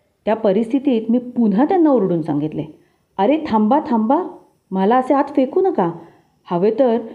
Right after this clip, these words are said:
मी स्वतःहून विहिरीत उडी मारतो, पण मला आत लोटू नका. माझ्या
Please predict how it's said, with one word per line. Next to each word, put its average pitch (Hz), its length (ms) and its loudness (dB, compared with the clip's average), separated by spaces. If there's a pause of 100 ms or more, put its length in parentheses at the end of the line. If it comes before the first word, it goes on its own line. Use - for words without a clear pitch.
(140)
मी 233 60 -2
स्वतःहून 226 720 2
विहिरीत 262 340 2
उडी 220 140 2
मारतो, 170 440 -4 (1000)
पण 233 140 2
मला 202 260 2
आत 240 260 0 (120)
लोटू 196 340 0
नका. 151 300 -2 (680)
माझ्या 185 260 0